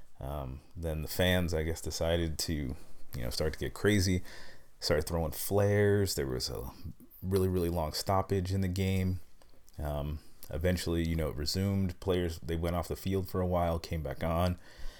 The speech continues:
and, uh, it was decided by a penalty in the eighty-seventh minute, and, um, Union won it.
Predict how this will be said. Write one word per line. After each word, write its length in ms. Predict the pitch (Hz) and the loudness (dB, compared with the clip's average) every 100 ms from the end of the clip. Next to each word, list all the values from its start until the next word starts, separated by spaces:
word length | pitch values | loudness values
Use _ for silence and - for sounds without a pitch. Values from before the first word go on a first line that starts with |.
| - - - | -14 -16 -10
and, 300 | 80 76 71 | -6 -6 -2
uh, 320 | 76 71 71 76 - - - - - - _ - - - - - - - | -2 0 -2 -6 -12 -18 -18 -18 -18 -20 _ -20 -18 -16 -14 -12 -12 -10
it 40 | |
was 120 | 87 80 | -6 0
decided 280 | 95 80 | 2 4
by 120 | 78 76 | 2 0
a 40 | |
penalty 540 | - 92 87 90 87 | 0 -2 0 0 0
in 120 | 78 69 | -2 -4
the 220 | 62 50 | -6 -6
eighty-seventh 800 | 78 80 73 73 - 95 101 107 | -6 -6 -6 0 2 2 2 2
minute, 300 | 104 98 - - - - - - - | 2 0 -2 -8 -8 -12 -16 -18 -12
and, 280 | 76 76 76 | -6 -4 -4
um, 380 | 76 73 76 71 - - - - - - - - - - - - - - | -2 -2 -4 -8 -12 -16 -12 -12 -12 -12 -14 -14 -20 -20 -20 -20 -14 -2
Union 380 | 90 92 90 85 | 0 2 2 2
won 180 | 95 | 0
it. 120 | 90 | -2